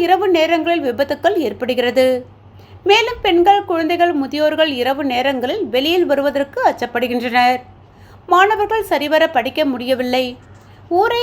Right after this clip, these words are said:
இருளில் மூழ்கி உள்ளதால் திருட்டு சம்பவங்களும் நடைபெற வாய்ப்புள்ளது. இதனை அப்பகுதி இளைஞர்கள் மற்றும் பொதுமக்கள் மின்துறை அலுவலகத்தில்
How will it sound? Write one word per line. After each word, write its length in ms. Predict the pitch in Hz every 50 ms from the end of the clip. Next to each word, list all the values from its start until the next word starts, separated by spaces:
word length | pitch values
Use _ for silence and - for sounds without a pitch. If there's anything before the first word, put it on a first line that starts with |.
| 466 427
இருளில் 340 | 359 311 320 359 359 349 302
மூழ்கி 280 | 277 269 262 277 285 311 277
உள்ளதால் 420 | 240 226 202 185 220 247 349 403 - -
திருட்டு 300 | 359 381 415 392 453 440 - -
சம்பவங்களும் 560 | 285 254 254 285 294 285 - - 359 415 349
நடைபெற 280 | 254 233 247 240 269 285 277 220
வாய்ப்புள்ளது. 560 | 226 233 247 240 254 254 254 254 226 262 262 262 254 247 254 - - - - - - - - - - - - 392
இதனை 240 | 392 427 466 494 494 480 415
அப்பகுதி 340 | 403 370 359 349 381 381 392 392
இளைஞர்கள் 440 | 330 339 320 349 359 349 359 370 330 339
மற்றும் 280 | 339 339 - 359 330 349 302
பொதுமக்கள் 540 | 269 285 277 285 294 294 - 311 311 302 269 240
மின்துறை 340 | 240 233 240 285 294 294 277 247
அலுவலகத்தில் 580 | 226 233 226 262 269 277 277 277 - 415 508